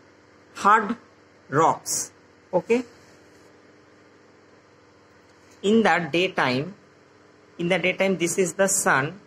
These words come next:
Suppose this is the sun. Due to the sun rays, this surface become, the earth, surface of the earth become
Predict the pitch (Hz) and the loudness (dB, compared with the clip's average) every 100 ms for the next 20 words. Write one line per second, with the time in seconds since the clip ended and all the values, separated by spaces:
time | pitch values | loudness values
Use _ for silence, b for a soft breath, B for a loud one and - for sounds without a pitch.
0 | - _ - _ _ - 160 - 196 170 | -20 _ -20 _ _ -4 -4 0 0 0
1 | 165 180 160 185 175 - 175 208 - - | 0 -2 0 0 0 0 0 -2 -10 -20
2 | - - - _ _ _ _ - 151 190 | -20 -20 -20 _ _ _ _ -4 0 2
3 | 202 202 190 180 165 156 160 135 131 - | 2 2 2 0 0 0 2 0 0 -8
4 | - _ _ _ - - - - - - | -16 _ _ _ -20 -20 -20 -20 -20 -20
5 | - _ - - _ _ - 135 180 190 | -20 _ -20 -20 _ _ -20 -4 -2 0
6 | - 175 156 - 208 175 147 156 185 226 | 2 2 0 2 0 0 -8 -4 -2 -2
7 | 202 160 160 151 151 - 160 147 220 220 | 0 0 2 0 -2 -2 -2 2 0 0
8 | 175 175 160 175 175 143 143 160 175 240 | -2 -2 0 -2 -4 -12 -8 -4 -4 -6